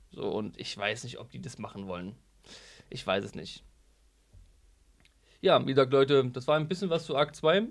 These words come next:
Schreibt's mal in die Kommentare, eure Meinung dazu. Ich merke, das Video wird, glaub ich, relativ lang. Ich hab gar kein Zeitgefühl.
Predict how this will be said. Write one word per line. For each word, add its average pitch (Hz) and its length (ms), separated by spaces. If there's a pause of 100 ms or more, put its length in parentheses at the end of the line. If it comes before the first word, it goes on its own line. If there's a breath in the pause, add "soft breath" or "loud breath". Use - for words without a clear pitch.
Schreibt's - 340
mal 185 80
in 180 40
die 185 80
Kommentare, 190 640
eure 175 240
Meinung 160 340
dazu. 156 400
Ich 131 100
merke, 127 140
das 123 80
Video 131 140
wird, 117 80
glaub 113 140
ich, 107 40
relativ 117 320
lang. 120 160
Ich 120 100
hab - 140
gar 123 200
kein 120 240
Zeitgefühl. 117 720